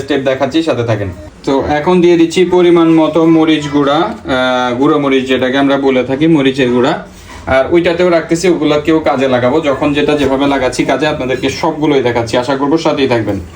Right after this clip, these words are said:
তো কথা বলতে কি আসলে মরিচ, লবণ, আহ, এই জিনিসগুলো হচ্ছে যে যার স্বাদ মতো দেয়, যখন যার যতটুকু প্রয়োজন পড়ে। কারণ হচ্ছে যে অনেকে আছে যে একটু বেশি মরিচ খায়,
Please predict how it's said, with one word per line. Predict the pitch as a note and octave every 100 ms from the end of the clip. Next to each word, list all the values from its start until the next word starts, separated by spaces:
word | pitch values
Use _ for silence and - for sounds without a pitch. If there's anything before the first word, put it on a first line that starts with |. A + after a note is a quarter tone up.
| -
তো |
কথা | G3 G#3+
বলতে | G#3+ G#3
কি | G3+
আসলে | - A3 G#3
মরিচ, | F#3 F#3 F3+ F3
লবণ, | F3 E3+ E3+ E3+ E3 D#3+
আহ, | D3+ D3 D3
এই | D#3+
জিনিসগুলো | D#3+ F3 E3+ F3+ F3+
হচ্ছে | F3+ F3+
যে | D#3+ D3+
যার | D3 C#3+
স্বাদ | E3 D3
মতো | D#3 D3+ D#3+
দেয়, | C3+ D3 D#3+
যখন | C3 - D#3
যার | D3 C#3
যতটুকু | C3 C3 D#3 D#3+ E3+
প্রয়োজন | E3 D3 C3+
পড়ে। | B2+ C#3+
কারণ | D3+ D#3 D3+
হচ্ছে | E3+
যে | E3
অনেকে | D#3+ D3+ D#3 D#3+
আছে | D#3+ E3
যে | D3+
একটু | D#3+ E3
বেশি | C#3+ C#3
মরিচ | D#3+ D#3 D3+
খায়, | D#3 D3